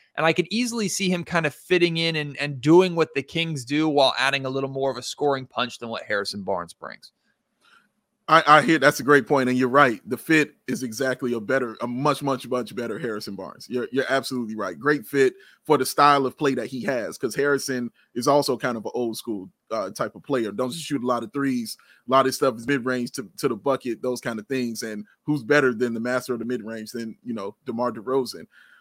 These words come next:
Speaker 2: Um, the problem with that, and again, I have no problem making Dem-, a DeMar trade. The problem is the front office loves DeMar.
Speaker 1: Mm-hmm.
Speaker 2: Loves, loves, loves DeMar DeRozan, and with good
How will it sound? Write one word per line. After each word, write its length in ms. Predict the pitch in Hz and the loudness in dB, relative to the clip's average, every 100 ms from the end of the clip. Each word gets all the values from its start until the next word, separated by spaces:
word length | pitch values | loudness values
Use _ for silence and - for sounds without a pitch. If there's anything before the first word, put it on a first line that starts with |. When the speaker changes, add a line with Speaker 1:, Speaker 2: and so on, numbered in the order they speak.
| _ - | _ 2
Speaker 2:
Um, 380 | - - 123 135 _ _ _ _ 123 | 2 2 -4 -12 _ _ _ _ -4
the 160 | 147 | -2
problem 500 | - 180 202 190 170 | 4 8 8 8 4
with 180 | 156 151 | 2 4
that, 280 | 147 139 131 | 4 4 2
and 160 | 147 165 180 | 2 4 6
again, 260 | 180 175 | 6 6
I 100 | 131 | 8
have 100 | 226 | 8
no 140 | 208 208 | 8 6
problem 300 | 202 175 151 | 8 6 4
making 220 | 151 143 | 2 0
Dem-, 140 | 131 131 | -2 -2
a 60 | |
DeMar 280 | 123 120 120 | -2 -2 -4
trade. 300 | - 110 - _ _ _ _ _ - | -2 -6 -6 _ _ _ _ _ -4
The 100 | 139 | 2
problem 380 | 190 202 196 175 | 6 6 6 4
is 100 | 139 | 0
the 60 | |
front 200 | 135 170 | 0 4
office 300 | 151 131 123 | 4 2 -6
loves 420 | 113 120 131 120 107 | -6 -2 -2 -2 -8
DeMar. 360 | 104 85 52 - _ | -14 -12 -14 -18 _
Speaker 1:
Mm-hmm. 260 | 98 90 131 | -18 -10 2
Speaker 2:
Loves, 800 | 147 160 160 156 151 156 147 - | 8 10 12 10 8 6 2 -4
loves, 680 | 135 135 139 139 139 139 - - | 0 4 6 6 6 4 0 -8
loves 640 | 127 135 139 135 117 113 117 | 0 6 8 8 4 -4 -12
DeMar 500 | - 127 123 131 131 | -6 -2 2 4 4
DeRozan, 720 | 117 120 117 120 117 117 110 | 2 -6 -6 -6 -6 -8 -4
and 140 | 123 147 | -2 0
with 140 | 147 | 0
good 180 | 135 160 | 2 0